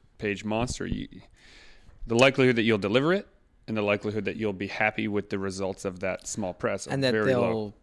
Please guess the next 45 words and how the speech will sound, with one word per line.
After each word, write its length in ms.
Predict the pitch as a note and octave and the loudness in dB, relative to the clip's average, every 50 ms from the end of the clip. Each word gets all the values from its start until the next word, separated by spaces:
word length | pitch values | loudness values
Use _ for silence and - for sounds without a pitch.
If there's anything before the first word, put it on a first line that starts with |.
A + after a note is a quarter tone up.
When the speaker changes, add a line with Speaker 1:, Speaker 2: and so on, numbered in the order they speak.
| _ _ _ | _ _ _
Speaker 2:
pick 220 | - C3+ A2+ - - | -8 -8 -8 -8 -6
it 60 | G#2 | -2
up 240 | A2+ B2+ B2+ - A2+ | -2 -2 -2 -4 -6
even. 340 | A2+ A2 G#2 G2+ G#2 G2+ G2+ | -8 -8 -6 -6 -8 -8 -6
Speaker 1:
Right. 180 | A2+ A2 A2 D3 E3 F3 E3 E3 - - - - | 0 2 2 4 4 2 2 0 -2 -6 -12 -6
Speaker 2:
We, 60 | C#3 | -4
we 100 | D#3 F3 | -2 -2
had 140 | F#3+ F#3+ F#3+ | 2 2 0
a 40 | F3 | 2
conversation 480 | - E3 D#3 C#3+ C3 D#3 C#3 - D3 | 2 2 2 2 2 0 0 0 0
with, 140 | C3+ A#2+ - | -2 0 2
uh, 180 | B2 B2 A#2+ A#2 | 2 2 2 2
somebody 300 | - C#3 C3+ B2+ B2+ A#2+ | 0 -2 -2 0 2 2
who 120 | B2 B2+ | 2 2
looked 180 | B2 B2 - A#2+ | 0 0 0 -2
at 100 | A2 - | -4 -4
pitches 340 | - C3 - - A#2 G#2+ | -4 -4 -4 -4 -4 -2
all 120 | A#2+ A2+ G#2+ | -2 -2 -2
the 100 | G#2 G#2 | -4 -6
time, 640 | - - - C#3 C#3 B2+ A#2+ A2+ A2 A2 A2 G#2+ - | -8 -4 -2 0 0 2 2 0 0 -2 -4 -4 -4
and 300 | A#2+ A#2 A#2 A#2 A2+ - - - - - - _ | -4 -2 -2 0 0 -2 -2 -2 -10 -12 -20 _
he 160 | - - F3 E3+ | -2 0 2 4
said 240 | - F#3 E3 - | 4 2 2 2
something 300 | - D3+ C#3+ - C#3+ C3 | -2 -4 -4 -2 -4 -4
that 240 | A#2 A#2 A2 A#2+ A#2+ | -4 -6 -8 -8 -6
reinforced 560 | C#3+ D#3 D#3+ D3+ C#3 - - C#3+ C#3 C3 - | -4 -2 -2 -2 -6 -6 -4 -2 -2 -2 -2
something 240 | - B2 A2+ A#2 A#2+ | -2 -4 -4 -4 -4
that 100 | A#2 A2+ | -2 0
I've 160 | A#2 A#2 A2+ | 0 0 2
always 240 | A#2 A#2 A2+ A2+ A2 | 2 0 -2 -2 -4
been 180 | - A#2 A2 A2 | -6 -6 -8 -6
thinking 300 | - B2+ A#2 A#2 A#2+ A#2 | -8 -8 -8 -6 -6 -4
about. 340 | G#2+ A2+ G#2+ G#2 G#2+ A2 - - - - - - - - - _ _ _ - | -2 -2 -2 -2 -2 -4 -8 -14 -20 -20 -20 -20 -20 -20 -20 _ _ _ -4
Um, 420 | A#2 A#2 A2+ A2+ A2+ A2+ A2+ A2 - _ _ _ | -2 -2 0 0 -2 -4 -6 -8 -12 _ _ _
think 240 | - - D#3 D#3+ - | -8 -6 -4 0 0
of 120 | F3+ D3+ C#3+ | 0 0 2
your, 380 | C#3+ C#3+ C#3+ C3+ C3 B2 - - | 2 2 4 2 0 -2 -4 -8
your 160 | B2+ B2 A#2+ G#2+ | -6 -6 -6 -6
first 640 | - - - C#3 C#3 C3+ - - - - - - - - | -6 -2 0 2 2 2 2 -2 -4 -8 -12 -20 -10 -6
story 720 | - - - C#3+ B2+ B2 A#2+ A#2+ A#2 A#2 A#2+ A2+ A2 - - | -6 -4 -2 0 2 2 2 2 2 0 -2 -4 -4 -6 -8
as, 180 | A2 A2 G#2 | -8 -8 -6
like, 140 | A2+ A2 G#2 | -8 -8 -8
a 80 | G#2 G2+ | -8 -10
Pixar 580 | - _ - A#2+ - - - A#2+ A2+ A2 G#2 | -10 _ -14 -10 -8 -6 -4 -2 -2 -2 -2
short, 520 | - - - - G#2+ E2 - - - - | -4 -6 -6 -6 -8 -10 -12 -14 -20 -20